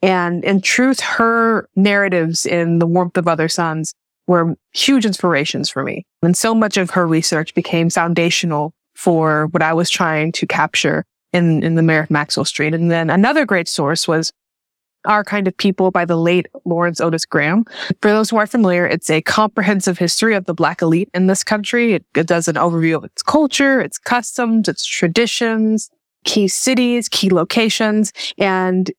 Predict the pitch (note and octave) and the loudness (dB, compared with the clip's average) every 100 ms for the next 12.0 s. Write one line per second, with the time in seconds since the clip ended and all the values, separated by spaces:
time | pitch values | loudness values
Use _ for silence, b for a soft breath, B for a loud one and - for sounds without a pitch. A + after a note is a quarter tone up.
0 | - A3 E4+ - - _ _ _ A#3+ A3 | 0 2 2 -4 -12 _ _ _ 0 2
1 | G3+ G3+ G3 G3 F#3 F#3 F3+ A3 G#3 G3+ | 2 2 0 2 2 2 0 0 0 0
2 | F#3 - F#3 - E3+ - F3+ A#3 G3+ F#3 | 0 -2 -4 -2 -2 2 4 4 4 0
3 | - F3 G#3 A#3+ A#3 G3+ F#3+ F3 F3+ B | -2 0 2 2 2 2 2 0 -2 B
4 | B - F3 E3+ E3+ E3 F3 F3 E3+ F3 | B -4 0 2 0 0 0 2 0 2
5 | C#4 C#4 C4 G3+ E3+ E3 F#3 A#3 A#3 A#3 | 2 4 0 -4 -6 -2 2 2 2 -2
6 | A3+ G#3+ F3 D#3+ E3 F#3+ G3+ F#3+ F#3+ - | -2 0 0 0 0 0 0 0 -2 -4
7 | F3 F3 F3 E3+ E3 E3 E3 - F3+ E3+ | -4 -4 -6 -8 -6 -6 -6 -4 -2 -2
8 | E3 - G#3 G3 - G3+ G3 F#3+ G3 E3+ | -8 0 2 2 0 0 2 0 0 -2
9 | - A#3+ A#3+ A3+ A3+ B B _ - B3+ | 0 0 2 2 -2 B B _ -2 0
10 | B3+ A3+ G#3 F#3+ F3 F#3 A2+ F#3 - F#3 | 2 2 2 2 2 2 0 -2 -2 0
11 | F3 F3+ F3+ - G#3 E3 F#3+ E3+ - - | -2 -2 -2 2 0 2 0 0 -6 -12